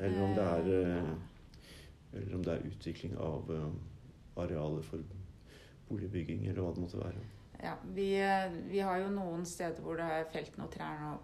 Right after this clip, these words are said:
Speaker 2: på
Speaker 1: Mm.
Speaker 2: grunn av sikkerhet,
Speaker 1: Mm.
Speaker 2: hvor, eh, hvor trærne var, eh, syke og,
Speaker 1: Mm.
Speaker 2: og råtne.
Speaker 1: Mm.
Speaker 2: Ehm, og hvor de også var litt uønsket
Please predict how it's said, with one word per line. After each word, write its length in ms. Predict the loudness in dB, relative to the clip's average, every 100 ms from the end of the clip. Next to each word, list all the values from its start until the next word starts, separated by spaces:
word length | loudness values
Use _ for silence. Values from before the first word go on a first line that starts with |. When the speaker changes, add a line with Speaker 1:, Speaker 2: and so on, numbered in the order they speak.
| 0
Speaker 2:
på 140 | 2
Speaker 1:
Mm. 20 |
Speaker 2:
grunn 200 | 2 0
av 60 | -2
sikkerhet, 580 | -4 -4 -2 -2 0 4
Speaker 1:
Mm. 200 | 4 4
Speaker 2:
hvor, 220 | 0 0
eh, 400 | 2 2 0 -2 -6
hvor 100 | -8
trærne 440 | -6 -6 -6 -6
var, 220 | -6 -4 -4
eh, 580 | -6 -6 -6 -8 -8 -8
syke 560 | -6 -8 -8 -8 -6
og, 280 | -4 -2 0
Speaker 1:
Mm. 380 | 0 0 -4 -4
Speaker 2:
og 100 | -4
råtne. 360 | -4 -4 -2 -2 -2
Speaker 1:
Mm. 180 | 0 0 -2 -8
Speaker 2:
Ehm, 760 | -6 -2 -2 0 0 -2 -2 -4 -8 -14 -12 -12 -12 -8
og 140 | -2 0
hvor 120 | 4
de 100 | 4
også 300 | 4 4 2
var 140 | 4 4
litt 240 | 4 0
uønsket 800 | -2 -2 0 -2 -2 -4 -2 -6